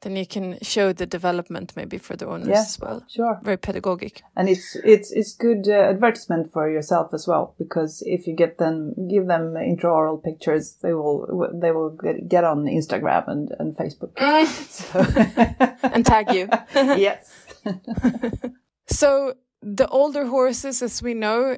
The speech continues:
Speaker 1: um, some of them develop, uh, P P I D, and, uh, there's,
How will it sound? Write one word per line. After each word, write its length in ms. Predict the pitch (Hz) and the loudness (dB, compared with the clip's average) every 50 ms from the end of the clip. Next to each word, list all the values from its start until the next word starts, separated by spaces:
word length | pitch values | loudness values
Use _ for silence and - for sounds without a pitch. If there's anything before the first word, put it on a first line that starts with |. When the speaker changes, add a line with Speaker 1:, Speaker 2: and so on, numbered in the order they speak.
| - - | -6 -4
Speaker 1:
um, 720 | - 202 202 196 202 196 196 196 196 196 190 190 196 - _ _ - | -2 0 2 2 2 2 2 0 -2 -2 -6 -10 -12 -14 _ _ -12
some 280 | - - 254 233 233 226 | -6 -4 -4 -2 -2 -2
of 120 | 220 190 | -4 -4
them 180 | 226 220 214 208 | -4 -4 -4 -4
develop, 420 | 208 196 202 208 202 196 - - _ _ _ - | -4 0 0 2 2 2 -2 -4 _ _ _ -6
uh, 280 | 208 190 180 180 180 175 - | -4 -2 -2 -2 -2 -4 -4
P 140 | - - 208 | -6 -6 -4
P 160 | 190 190 196 | -4 -4 -4
I 160 | - 196 196 | -2 -2 -4
D, 440 | 180 165 - 185 190 214 254 311 302 _ - - - - - _ _ - | -4 -4 -6 -6 -6 -6 -8 -8 -10 _ -20 -20 -20 -20 -20 _ _ 0
and, 380 | 208 214 214 214 214 214 208 | 0 2 2 0 -2 0 0
uh, 360 | 214 208 208 202 202 208 208 196 | 2 2 4 4 4 2 0 -2
there's, 880 | 196 202 233 240 240 240 233 233 226 226 226 202 - - - - - | -4 0 2 2 2 4 2 2 0 0 -2 -4 -6 -6 -6 -10 -10